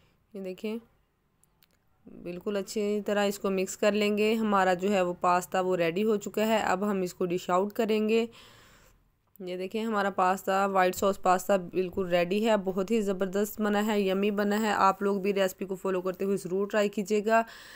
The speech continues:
उम्मीद करती हूँ आपको वीडियो अच्छी लगी होगी। अगर वीडियो अच्छी लगे तो लाइक करें, शेयर करें और मेरे चैनल को सब्सक्राइब करना ना भूलिएगा।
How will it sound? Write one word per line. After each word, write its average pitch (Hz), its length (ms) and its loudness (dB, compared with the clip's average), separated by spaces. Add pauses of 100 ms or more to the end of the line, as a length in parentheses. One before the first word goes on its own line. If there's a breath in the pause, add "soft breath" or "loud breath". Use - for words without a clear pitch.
(260 loud breath)
उम्मीद 202 220 -4
करती 190 240 -4
हूँ 208 100 0
आपको 180 260 -2
वीडियो 180 280 -2
अच्छी 175 220 -4
लगी 208 360 -2
होगी। 214 320 0
अगर 196 260 0
वीडियो 185 260 -2
अच्छी 185 220 -4
लगे 180 200 2
तो 185 140 -2
लाइक 175 360 0
करें, 196 280 -2
शेयर 185 320 0
करें 214 340 0 (1500)
और 196 240 -6
मेरे 190 220 -6
चैनल 185 200 -4
को 196 120 -2
सब्सक्राइब 185 480 -2
करना 185 240 -2
ना 180 200 0
भूलिएगा। 208 500 0